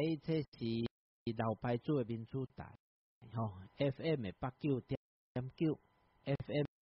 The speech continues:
的台八九点九。台南的乡亲是大拢足熟悉，有哪爱听伊的节目，实在免加介绍，吼，这就有哪老牌民主台啊。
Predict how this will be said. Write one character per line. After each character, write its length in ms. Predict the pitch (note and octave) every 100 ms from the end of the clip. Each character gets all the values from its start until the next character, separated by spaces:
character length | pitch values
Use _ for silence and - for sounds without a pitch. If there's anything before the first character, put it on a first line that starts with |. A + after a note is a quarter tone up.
| _ _ -
的 80 | G#2
台 380 | - D2+ D2 A#2 -
八 100 | C3 -
九 300 | C#3+ C3 G#2
点 320 | - B2 A#2+ -
九。 200 | D3 C#3 - _ _ _ _ _ _ _ _
台 160 | - C#3
南 140 | C3+ C3
的 120 | C#3
乡 220 | D3 D#3
亲 240 | - F3+ E3+
是 800 | - - - _ _ _ _ A2 -
大 160 | A#2+
拢 140 | C3+ D3
足 120 | -
熟 180 | D3 G#2+ -
悉， 300 | - C3+ C#3+ - _ _ _ _ -
有 140 | A2+
哪 160 | A#2 B2
爱 240 | - B2
听 260 | - G2+ G2+
伊 140 | F#2
的 60 | A2
节 140 | - - A2+
目， 160 | - - _ _ _ _ _ _ _
实 100 | -
在 200 | G2+ B2 A#2
免 200 | B2+ C3
加 120 | C3
介 340 | A2 C#3+ C3 - -
绍， 180 | G2+ A2 _ _ _ _
吼， 400 | G#2 G#2+ C#3+ G2 - -
这 120 | G#2+
就 120 | G#2+
有 180 | G2+ G#2
哪 160 | A#2+
老 200 | A#2+ F2+ - -
牌 220 | E2 F2+ G2+ _ _ _
民 140 | G#2 G#2
主 200 | - A#2+
台 260 | G2+ C2 C#2
啊。 200 | G2 B2